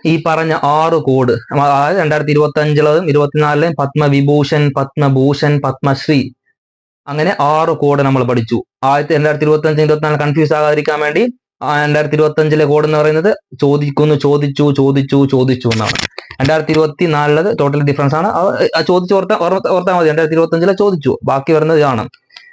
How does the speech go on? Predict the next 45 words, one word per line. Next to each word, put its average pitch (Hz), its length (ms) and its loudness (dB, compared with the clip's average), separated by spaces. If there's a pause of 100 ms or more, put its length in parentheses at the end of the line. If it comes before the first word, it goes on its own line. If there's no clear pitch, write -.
അപ്പോ 180 340 -2
ഈ 160 60 2
കോഡ് 175 320 2
ഓർത്ത്, 170 400 -2
ആ, 156 200 0
പഠിച്ച് 151 300 -2
മനഃപ്പാഠം 160 380 -2
പഠിച്ച് 156 180 0
ഞാൻ 156 160 -2
പറഞ്ഞ 156 200 -2
പോലെ 160 220 0 (100)
ഇത് 151 120 0
രണ്ട്, 156 240 0
രണ്ട് 147 220 0
മൂന്ന് 156 220 2
വട്ടം 151 220 0
ഈ 156 300 0
പേരുകളൊന്ന് 156 520 2
നിങ്ങൾ 151 140 0
വായിച്ചു 147 300 0
നോക്കുക. 156 320 0
പറഞ്ഞ 151 240 0
പേര് 151 220 2
എഴുതിയിട്ടില്ലെങ്കിൽ 160 480 0
പോസ്റ്റ് 147 300 0
ചെയ്തിട്ട് 151 180 2
വീണ്ടും 147 260 2
കാണുക. 147 300 0 (460)
എന്നിട്ട് 190 420 -2 (460)
നിങ്ങൾ, 170 260 -2
ഏർ, 165 760 -2
ഞാൻ 165 120 0
അല്ലെ 175 180 0
എന്നെ, 180 280 0
ഏർ, 175 300 0
വീഡിയോ 170 260 2
തിരി-, 170 200 0
ഏർ, 156 220 2
തിരി-, 156 200 2
നിങ്ങൾ 170 340 2
രണ്ട് 160 200 0
മൂന്ന് 170 180 0
വീഡിയോ 165 380 2
കണ്ടാലും 160 300 -2
മതി. 160 240 -2